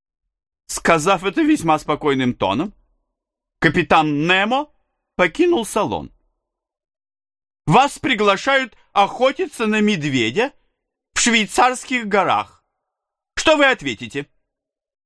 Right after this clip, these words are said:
«Прекрасно. Завтра мы пойдём охотиться на медведя».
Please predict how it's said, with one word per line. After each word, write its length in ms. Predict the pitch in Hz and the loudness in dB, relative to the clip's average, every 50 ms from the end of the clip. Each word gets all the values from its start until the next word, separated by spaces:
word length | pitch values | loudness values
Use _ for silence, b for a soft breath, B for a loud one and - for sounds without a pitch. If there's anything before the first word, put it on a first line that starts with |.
| _ _ _ _ | _ _ _ _
«Прекрасно. 800 | - 180 160 139 - 147 160 185 247 - - - 220 226 - - _ _ _ _ _ _ _ _ _ _ - | 0 0 0 0 0 0 2 2 0 -2 -6 -6 -4 -4 -4 -6 _ _ _ _ _ _ _ _ _ _ -6
Завтра 500 | - 135 160 254 277 262 - - 262 240 | -2 2 4 4 4 2 -2 -2 -2 0
мы 140 | 220 208 196 | 2 0 0
пойдём 400 | 156 190 165 170 156 254 269 247 | 0 0 -2 0 2 0 2 2
охотиться 480 | 196 - - 233 233 233 220 - - 220 | 0 0 0 -2 -2 -2 -8 -8 -6 -6
на 120 | 202 202 196 | -4 -2 -2
медведя». 540 | 190 180 135 120 110 98 85 78 87 76 | -2 -2 -2 -4 -6 -6 -6 -8 -12 -16